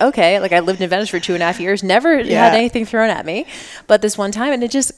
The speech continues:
Speaker 1: it was kind of like a nothing to me. Like, it
Speaker 2: Yeah.
Speaker 1: was just a little, and it kinda rolled off my shoulder, but I, but I was with someone who it also happened to, and they were like,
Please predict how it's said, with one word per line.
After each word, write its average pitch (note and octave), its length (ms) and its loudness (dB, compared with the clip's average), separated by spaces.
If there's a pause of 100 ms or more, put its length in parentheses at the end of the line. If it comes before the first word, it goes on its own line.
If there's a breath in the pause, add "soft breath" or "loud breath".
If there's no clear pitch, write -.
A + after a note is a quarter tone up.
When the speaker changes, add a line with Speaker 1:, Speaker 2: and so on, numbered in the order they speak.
Speaker 1:
it A3+ 100 2
was A#3+ 80 -4
kind A#3 320 -4
of A3+ 140 0
like G3 340 -4
a F3 120 -2
nothing B3 400 -2
to D#4 100 -8
me. F4 220 -2
Like, F4 100 -2
it D#3 60 0
Speaker 2:
Yeah. D#3+ 100 0
Speaker 1:
was E3 120 -4
just F#3+ 180 -6
a F#3 40 -6
little, F3+ 600 -2
and F#3+ 100 -6
it F3 80 -10
kinda F3+ 200 -6
rolled D#3+ 400 -6
off D#3 200 -4
my D3+ 360 -10 (100)
shoulder, F3+ 320 -8
but F3 140 -4
I, D#3 200 -6
but - 380 -4
I F3 80 0
was F3 140 -4
with F#3+ 140 2
someone E3+ 280 0
who F3+ 140 -2
it E3+ 100 -2
also - 300 2
happened F3 260 -2
to, F3 140 -2
and E3 120 -6
they G#3 160 0
were E3+ 120 0
like, C#3+ 320 0